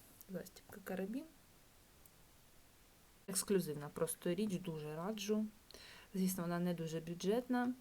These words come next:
але вона важка і дуже красива.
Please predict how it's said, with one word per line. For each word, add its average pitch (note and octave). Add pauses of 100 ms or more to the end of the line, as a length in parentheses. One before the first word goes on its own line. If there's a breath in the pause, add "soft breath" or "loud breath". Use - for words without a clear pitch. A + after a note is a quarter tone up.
(400 loud breath)
але E3 (320)
вона D#3
важка F#3+ (180)
і E3
дуже D#3
красива. C#3+